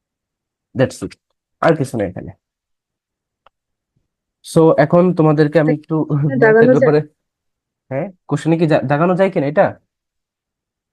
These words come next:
Speaker 1: হ্যাঁ, অবশ্যই কোশ্চেনে জাগা-, দাগানো যাবে। তুমি কোশ্চেন জ্বালাফালা করে ফেলো, কে তোমাকে কিছু বলবে না। জাহাঙ্গীরনগরের কোশ্চেনে আমি নিজেই তো রাফ করছি।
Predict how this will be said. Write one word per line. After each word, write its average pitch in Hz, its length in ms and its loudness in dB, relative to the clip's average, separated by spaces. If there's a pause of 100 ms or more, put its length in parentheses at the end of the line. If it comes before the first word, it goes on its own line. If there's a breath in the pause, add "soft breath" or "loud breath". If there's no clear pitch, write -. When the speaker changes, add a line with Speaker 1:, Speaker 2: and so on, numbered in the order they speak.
(1600)
Speaker 1:
হ্যাঁ, 190 120 6
অবশ্যই 208 340 2
কোশ্চেনে 185 300 -4
জাগা-, 120 220 -4
দাগানো 98 320 -10
যাবে। 95 180 -12
তুমি 180 200 0
কোশ্চেন 185 280 0
জ্বালাফালা 147 380 0
করে 117 160 -6
ফেলো, 101 180 -10
কে 147 140 -6
তোমাকে 135 280 -6
কিছু 127 200 -10
বলবে 104 220 -6
না। 82 140 -14 (560)
জাহাঙ্গীরনগরের 139 480 -2
কোশ্চেনে 120 500 -6
আমি 139 180 2
নিজেই 190 220 4
তো 170 60 0
রাফ 113 180 -2
করছি। - 280 -20